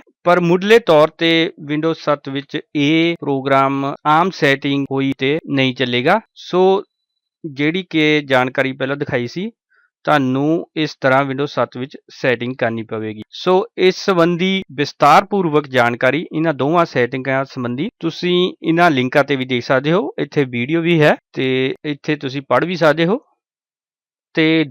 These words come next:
ਦੂਸਰੀ ਸੈਟਿੰਗ ਜੋ ਹੈ ਉਹ ਇਹ ਹੈ, ਇਸ ਦਾ ਵੀ ਲਿੰਕ ਅਸੀਂ ਵੀਡੀਓ ਜਾਣਕਾਰੀ ਦੇ ਵਿੱਚ ਪਾ ਦੇਵਾਂਗੇ। ਮਤਲਬ ਇੱਥੇ ਵੀਡੀਓ ਜਾਣਕਾਰੀ ਦੇ ਵਿੱਚ ਤੁਸੀਂ ਇਹ ਲਿੰਕ ਦੇਖ ਸਕਦੇ ਹੋ ਅਤੇ ਖੋਲ ਸਕਦੇ ਹੋ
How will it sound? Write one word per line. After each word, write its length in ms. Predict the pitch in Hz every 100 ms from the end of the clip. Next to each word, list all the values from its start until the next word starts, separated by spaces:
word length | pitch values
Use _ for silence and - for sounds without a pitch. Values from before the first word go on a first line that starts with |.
| 117
ਦੂਸਰੀ 440 | 147 147 165 185
ਸੈਟਿੰਗ 400 | - 135 143 143
ਜੋ 160 | 139 123
ਹੈ 220 | 120 135 - _ _ _
ਉਹ 180 | 143 143
ਇਹ 220 | 131 170
ਹੈ, 180 | 175 247 254 _ _ _
ਇਸ 160 | 165 -
ਦਾ 100 | 202
ਵੀ 140 | 185 170
ਲਿੰਕ 340 | 143 151 170 -
ਅਸੀਂ 220 | 147 165 156 117 _ 147
ਵੀਡੀਓ 340 | 180 202 240
ਜਾਣਕਾਰੀ 500 | 151 131 131 139 135
ਦੇ 100 | 139
ਵਿੱਚ 280 | 123 131 - - _
ਪਾ 200 | 131 120
ਦੇਵਾਂਗੇ। 460 | 117 120 131 147 233 143
ਮਤਲਬ 380 | 127 135 135 -
ਇੱਥੇ 400 | 151 151 165 190
ਵੀਡੀਓ 400 | 156 131 143 170 160
ਜਾਣਕਾਰੀ 440 | 139 127 127 127 127
ਦੇ 140 | 135
ਵਿੱਚ 160 | 127 135 _
ਤੁਸੀਂ 380 | 135 156 151 175 -
ਇਹ 140 | 156
ਲਿੰਕ 260 | 139 131 147
ਦੇਖ 200 | 139 127
ਸਕਦੇ 260 | - 131 139
ਹੋ 140 | 165 -
ਅਤੇ 160 | 143 147
ਖੋਲ 240 | - 135
ਸਕਦੇ 300 | 143 139 143
ਹੋ 120 | 160